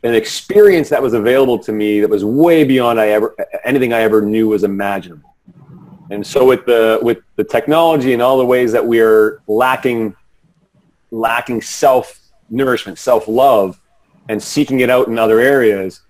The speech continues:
um, you know, we're, we're essentially, we're all, a lot of us are walking around as, as zombies to what our true mental and physical potential is.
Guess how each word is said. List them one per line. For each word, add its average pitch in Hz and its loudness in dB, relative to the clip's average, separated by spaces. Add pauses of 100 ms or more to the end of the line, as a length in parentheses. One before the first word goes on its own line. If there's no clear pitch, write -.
(440)
um, 98 -10
you 113 -8
know, 104 -4
we're, 120 2
we're 117 -2
essentially, 160 -2
we're 123 4
all, 127 0
a 113 -2
lot 120 2
of 143 0
us 143 0
are 123 2
walking 120 0
around 117 -2
as, 113 -6
as 110 -2
zombies 113 -2
to 113 -4
what 113 0
our 110 0
true 127 -2 (360)
mental 113 0
and 110 -8
physical 110 -2
potential 110 -6
is. - -20